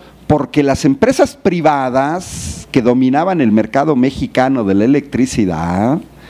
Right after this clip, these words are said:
no les interesaban las poblaciones pequeñas, no les interesaba el campo, y entonces no llevaban electricidad por una sencilla razón,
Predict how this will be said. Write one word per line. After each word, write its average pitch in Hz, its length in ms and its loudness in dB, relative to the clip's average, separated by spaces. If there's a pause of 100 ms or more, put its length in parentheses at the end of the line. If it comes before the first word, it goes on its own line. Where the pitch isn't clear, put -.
(400)
no 151 280 2
les 170 260 -2
interesaban 127 760 0
las 104 160 -4
poblaciones 113 720 0
pequeñas, 120 1040 -2 (460)
no 123 180 4
les 127 240 -4
interesaba 107 680 0
el 104 200 -4
campo, 113 640 -2 (720)
y 156 140 4
entonces 165 520 -2
no 170 140 2
llevaban 165 420 0
electricidad 165 880 0
por 131 180 0
una 151 200 -2
sencilla 143 480 0
razón, 160 440 0